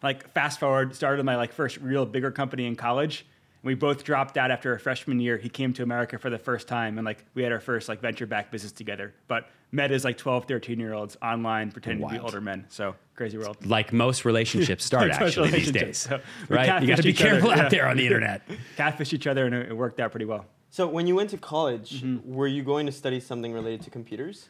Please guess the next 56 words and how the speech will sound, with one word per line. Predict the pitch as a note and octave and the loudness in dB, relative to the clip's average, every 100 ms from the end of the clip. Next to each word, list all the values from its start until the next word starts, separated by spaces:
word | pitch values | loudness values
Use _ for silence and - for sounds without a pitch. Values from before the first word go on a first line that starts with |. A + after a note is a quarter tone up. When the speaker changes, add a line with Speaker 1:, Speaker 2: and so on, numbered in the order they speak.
| _ | _
Speaker 1:
I | C#3+ | 0
mean, | D#3+ | 2
I | C3+ | 2
said | - C#3 | 0 2
I | D3 | 2
wanted | C3 C3 B2+ | 2 0 0
to | |
study | - C3+ B2+ | -2 -2 -2
computer | B2+ A#2+ B2 | -6 -6 -4
engineering. | B2 A#2+ A#2 C3+ C#3 - - B2 | -4 -4 -2 -2 -4 -10 -8 0
Um, | B2 A#2 A2+ - | 0 0 -4 -6
I | B2 | -6
mean, | B2+ B2+ | -4 -4
Rex | B2+ C3 - | -4 -4 -2
and | C3 | -2
Alex | A2+ A#2+ - | -2 -2 -6
crushed | - C3+ - | -6 -4 -4
my | B2 | -8
homework | A2 B2 B2+ | -4 -4 -4
for, | - | -4
like, | A2 | -6
the | A#2 | -6
first | B2+ A#2 - | -6 -6 -4
four | A#2+ | -4
or | A#2 | -2
five | B2 A2+ | -2 -4
months | A#2 B2+ C3 | -4 -8 -8
and | A#2 | -8
then, | A2+ A2 D#4 | -6 -4 -2
Speaker 3:
<laughs> | - - | -4 0
Speaker 1:
like, | G3 - - F3 - | -2 -2 -10 -14 -8
ran | C3 C3 | 0 2
out | C3 | 2
of | A#2+ | 0
money. | A#2+ D3 C#3 | 0 0 0
<laughs> | G#3+ D3+ C3 | -2 -2 2
So | C#3+ | 0
Speaker 3:
Yeah. | C3 - - _ | 0 -8 -16 _
Speaker 1:
second | - C#3+ C3+ | -4 -2 -2
semester, | - B2+ B2 C3 A#2 | -2 -2 -2 -2 -2
I, | A2+ | 0
uh, | A2 G#2+ G#2+ _ _ _ | -2 -4 -10 _ _ _
just | A#2+ - | -16 -12
was | C3+ A2+ | -10 -2
working | A#2 B2 | -2 -4
on | G#2+ | -10
a | |
business | G#2 G#2+ G#2+ G2+ | -6 -8 -8 -12
and | G2+ G#2 - - | -12 -12 -18 -14
didn't | A#2 A2 | -12 -10
really | G#2 | -12
do | G#2 | -12
too | G#2 | -12
well | G#2 | -12
in | G#2+ | -14
school. | - A2 | -14 -16